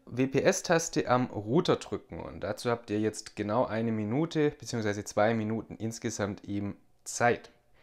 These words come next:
Ich habe hier bei mir einen AirPort Extreme von Apple stehen.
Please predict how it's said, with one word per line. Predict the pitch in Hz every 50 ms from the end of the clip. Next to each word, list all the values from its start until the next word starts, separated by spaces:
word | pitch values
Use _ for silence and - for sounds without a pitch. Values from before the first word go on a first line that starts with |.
| _ _ _ _ _ _ _ _ _ _ _ _ -
Ich | 226 - 220
habe | - -
hier | - 202
bei | 180 170 170
mir | 170 175 170 160 - -
einen | 127 131 131 127 127 120 - -
AirPort | - 139 147 - - - 131 120 -
Extreme | 113 113 - - - - - - 123 135 180 208 196 - -
von | - - - 120 113 110 -
Apple | - - - - 131
stehen. | - - 98 110 131 165 160